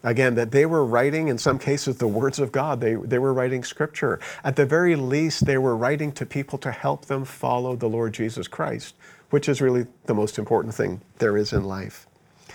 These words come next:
Now, there were many letters, as we talked last week. Many epistles were written, dozens and dozens and dozens, maybe hundreds of epistles written by different authors and even by some of the, our, our New Testament authors.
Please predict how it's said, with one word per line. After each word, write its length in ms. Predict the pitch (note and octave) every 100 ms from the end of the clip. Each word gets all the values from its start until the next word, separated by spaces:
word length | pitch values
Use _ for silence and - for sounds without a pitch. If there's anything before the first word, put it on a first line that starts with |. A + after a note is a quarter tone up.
| - - - -
Now, 200 | F3 B2
there 140 | D#3
were 140 | D3+
many 260 | C#3+ F3 G#3+
letters, 420 | F3 E3 A3+ C#4
as 140 | C3+ A#2
we 100 | A2+
talked 300 | C#3 B2 -
last 240 | B2+ -
week. 160 | D3 D3
Many 380 | D3+ F#3 G#3
epistles 500 | F#3+ - D3+ - A#2
were 80 | A#2+
written, 340 | A2+ - F#2 -
dozens 380 | F3 E3+ E3 C#3
and 100 | B2+
dozens 380 | C3+ C3 B2+ A#2+
and 180 | A2+ A#2
dozens, 380 | A2+ A#2 G2+
maybe 200 | A#2+ B2+
hundreds 440 | A#2+ - C#3 C#3+ C3
of 100 | A2+
epistles 640 | G#2 A2+ - G#2+ G2 - - - -
written 280 | B2 C3+ B2
by 120 | A#2
different 320 | G#2+ D#3+ D#3 C3
authors 420 | C#3 C3+ C3+ B2+
and 140 | B2+
even 180 | C#3+ D#3+
by 120 | A#2+
some 260 | A#2 C#3+ A#2+
of 240 | A2 C3
the, 240 | C3+ G#2+ -
our, 360 | G#2+ G2 G2+ -
our 260 | G2+ G#2 G2+
New 160 | - A#2+
Testament 400 | D#3 D#3 C3 G#2+
authors. 480 | F#2+ G2+ B2 C3+